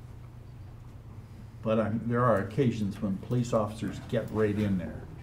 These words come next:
you know, i-, in a, in a kind of a crisis thing. And, uh, the handling of traffic, uh, the handling of, uh, grieving family members that might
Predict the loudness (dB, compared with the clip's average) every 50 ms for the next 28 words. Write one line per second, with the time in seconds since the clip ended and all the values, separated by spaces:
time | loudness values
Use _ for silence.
0 | -12 -12 -12 -12 -12 -14 -14 -12 -4 0 0 0 2 0 -2 -4 -8 -10 -10 -10
1 | -10 -10 -10 -10 -8 -6 -6 -4 -2 -2 -2 -2 -2 -2 -4 -4 -2 -2 -4 0
2 | 0 0 0 0 -4 -6 0 0 0 0 0 -2 -4 -6 -8 -6 -6 -4 -4 -4
3 | -6 -6 -8 -10 -12 -14 -14 -14 -14 -14 -12 -10 -8 -6 -4 -4 -2 -2 -2 0
4 | -2 -2 -2 -2 -2 -2 -4 -4 -4 -4 -4 -4 -4 -6 -6 -6 -8 -8 -8 -8
5 | -8 -8 -10 -2 2 4 6 6 6 6 4 0 -2 -4 -2 0 0 2 2 0
6 | 2 2 0 0 0 -4 -8 -8 -8 -8 -10 -12 -14 -14 -14 -8 -6 -4 2 4
7 | 4 6 6 6 6 6 4 4 2 2 2 0 0 -2 -4 -8 -8 -6 -4 -4
8 | -4 -6 -8 -10 -12 -12 -12 -12 -12 -8 -6 -6 0 4 6 6 6 6 6 4
9 | 4 4 2 2 0 0 2 2 4 4 4 4 4 4 4 2 2 2 0 0
10 | 0 0 0 0 0 0 0 0